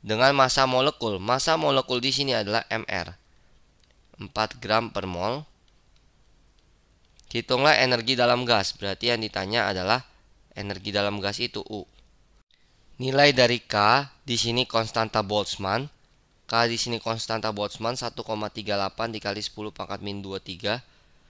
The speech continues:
joule per Kelvin dengan Na di sini adalah bilangan Avogadro enam koma nol dua kali sepuluh pangkat dua tiga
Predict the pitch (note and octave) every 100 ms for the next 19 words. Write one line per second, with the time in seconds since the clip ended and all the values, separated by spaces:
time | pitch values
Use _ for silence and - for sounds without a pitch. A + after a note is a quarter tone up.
0 | _ _ _ _ _ A2+ A#2 A#2 A2+ -
1 | G2+ F#2+ G#2+ B2 B2 G#2 A2 A#2+ - G#2+
2 | - - A2 B2 A2 G#2+ A2 G#2+ G2+ G#2
3 | G#2 G2+ F#2+ G#2+ G#2+ G#2 G#2 G2+ F#2+ F2
4 | G2 A2+ - - _ - _ _ _ -
5 | G#2+ A2+ A#2+ G#2 G#2 E2+ G#2+ G#2 G#2+ B2
6 | G2+ G#2+ - G2 G#2+ - - G#2+ G2+ G2+
7 | G2+ G2+ - G2+ G2 - F#2 G#2 B2